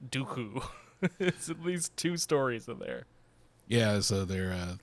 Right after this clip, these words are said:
Speaker 2: three episodes apiece. Uh, three stories that deal with Dooku, and three that deal with Ashoka. And, uh,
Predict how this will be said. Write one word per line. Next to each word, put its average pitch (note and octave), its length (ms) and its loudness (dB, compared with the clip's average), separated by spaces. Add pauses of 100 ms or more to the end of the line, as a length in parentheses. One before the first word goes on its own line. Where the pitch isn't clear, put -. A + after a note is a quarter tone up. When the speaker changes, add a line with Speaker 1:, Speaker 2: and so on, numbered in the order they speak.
(160)
Speaker 2:
three B2 300 8
episodes G#2+ 680 4
apiece. - 720 -4 (760)
Uh, F2 400 0
three A2+ 300 4
stories G2 680 4
that F2 160 -2
deal F2+ 180 0
with E2+ 160 -6
Dooku, F#3 680 2 (320)
and A#2 120 -12
three G#2+ 200 2
that G2+ 180 0
deal F#2 200 -2
with E2 180 -6
Ashoka. D3 680 -4 (720)
And, F2+ 360 -2
uh, C#2+ 240 -4